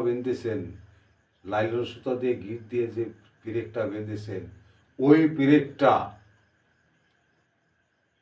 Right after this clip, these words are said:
ছ হাত ওই কোণটা ছেড়ে যে কোনো এক দিকে আপনি পুতুন, ছ হাত ছাড়িবেন। ছ হাত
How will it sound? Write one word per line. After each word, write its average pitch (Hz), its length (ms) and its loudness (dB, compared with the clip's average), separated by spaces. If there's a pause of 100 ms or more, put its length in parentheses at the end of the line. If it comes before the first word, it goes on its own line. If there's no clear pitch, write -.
(220)
ছ - 40 -14 (500)
হাত - 240 10 (1120)
ওই 156 140 8 (140)
কোণটা 143 340 4 (120)
ছেড়ে 165 280 4 (160)
যে 127 80 0 (120)
কোনো 101 160 -6 (100)
এক 87 60 -12 (720)
দিকে 113 220 -8 (120)
আপনি 131 160 -6 (120)
পুতুন, - 320 -18 (1000)
ছ - 20 -18 (240)
হাত 120 200 0 (120)
ছাড়িবেন। - 420 -12 (3250)
ছ - 40 -16 (300)
হাত 139 160 2